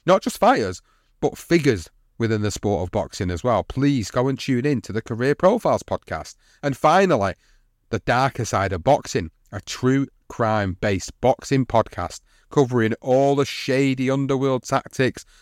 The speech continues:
all the notable moments, the things that happened outside of the ring, the characters that you've probably never even heard of, that you will never forget once you've listened to. They are our three major shows.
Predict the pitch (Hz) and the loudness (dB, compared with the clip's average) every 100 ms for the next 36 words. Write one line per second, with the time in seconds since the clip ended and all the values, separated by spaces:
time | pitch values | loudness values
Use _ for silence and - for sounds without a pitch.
0 | - 104 104 98 101 107 - 101 92 98 | -6 -2 0 0 -2 -2 -4 -4 -2 2
1 | 127 131 131 127 - - _ _ - - | 2 2 0 -4 -8 -18 _ _ -8 0
2 | 139 135 117 123 - 110 110 98 117 - | 0 0 2 0 0 -6 -4 0 0 0
3 | - 131 131 123 123 123 123 107 - 143 | -2 0 0 0 0 0 -2 -4 -2 0
4 | 147 101 127 107 117 104 104 - 123 98 | 0 0 -4 -2 -2 -2 -4 0 0 0
5 | 95 117 113 110 113 98 90 - 147 156 | 0 0 0 0 -2 -4 -6 0 4 4
6 | 147 143 - _ _ - 127 113 117 107 | 6 2 2 _ _ -2 -2 0 -2 0
7 | 101 113 123 98 127 113 117 104 95 113 | 0 0 -2 -2 0 0 -2 -4 -2 0
8 | 147 160 151 151 139 - _ _ - 131 | 0 0 -2 0 0 -2 _ _ -16 -4
9 | 135 143 135 127 120 113 - - 127 127 | 0 2 2 2 2 0 -4 -4 0 0
10 | 120 104 101 113 117 110 113 - 120 107 | -2 -6 -2 0 0 0 -4 -2 0 2
11 | 104 | -2